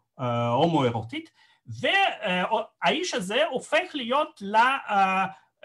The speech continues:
לאחד מהטיפוסי האב של גיבור של הרומן שדים שקוראים לו ניקולאי סטברוגן. עכשיו תשימו לב, אה, ניקולאי ספשנב, הוא, אה, הגיבור הזה, ניקולאי סטברוגן בשדים, מקבל את השם, אה, ניקולאי. וניקולאי,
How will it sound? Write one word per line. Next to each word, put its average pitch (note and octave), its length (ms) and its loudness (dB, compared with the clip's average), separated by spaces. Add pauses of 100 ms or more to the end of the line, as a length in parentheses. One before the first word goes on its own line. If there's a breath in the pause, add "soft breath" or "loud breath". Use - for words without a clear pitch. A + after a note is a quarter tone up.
(120)
לאחד F3 380 2
מהטיפוסי G3+ 800 0
האב C#4 300 0
של A3+ 220 -6
גיבור G3+ 600 0
של G3 200 -8
הרומן F3 360 -2
שדים B3+ 440 -8
שקוראים G#3 420 -8
לו A3+ 60 -6
ניקולאי F3 540 -4
סטברוגן. B2+ 680 -8 (640 soft breath)
עכשיו - 220 -8
תשימו C#4 320 -4
לב, G#3+ 260 -4 (540)
אה, D#3 80 -4
ניקולאי F#3 440 -2
ספשנב, C4 680 -8 (400)
הוא, G#3+ 340 -4
אה, E3+ 360 2
הגיבור E3 540 2
הזה, F#3 160 -4
ניקולאי F3+ 360 -6
סטברוגן G#3+ 560 -6
בשדים, C#4 400 -6
מקבל A3 520 -4
את G#3+ 120 -8
השם, E3+ 400 -4 (120)
אה, D3+ 220 -8
ניקולאי. C#3+ 440 -4 (560 soft breath)
וניקולאי, F3+ 600 0